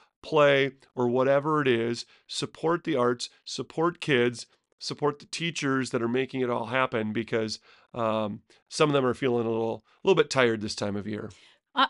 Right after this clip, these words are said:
Speaker 2: I, I like that you said that and, and we're talking about that. And, uh, you know, I think it's too, just not even about the arts, you know, I, I think by going to a high school f-, uh, hockey game or a football game or a volleyball game, or now, you know, we're entering into the winter season, I suppose, just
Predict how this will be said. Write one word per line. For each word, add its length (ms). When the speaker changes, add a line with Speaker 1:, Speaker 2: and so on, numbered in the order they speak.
Speaker 2:
I, 320
I 160
like 240
that 120
you 100
said 260
that 200
and, 140
and 220
we're 80
talking 300
about 160
that. 180
And, 200
uh, 120
you 120
know, 80
I 100
think 180
it's 220
too, 240
just 260
not 120
even 180
about 220
the 60
arts, 380
you 60
know, 280
I, 200
I 80
think 240
by 100
going 340
to 340
a 80
high 140
school 240
f-, 180
uh, 260
hockey 340
game 400
or 380
a 60
football 320
game 240
or 80
a 40
volleyball 420
game, 320
or 220
now, 380
you 100
know, 100
we're 200
entering 280
into 120
the 80
winter 220
season, 260
I 60
suppose, 460
just 220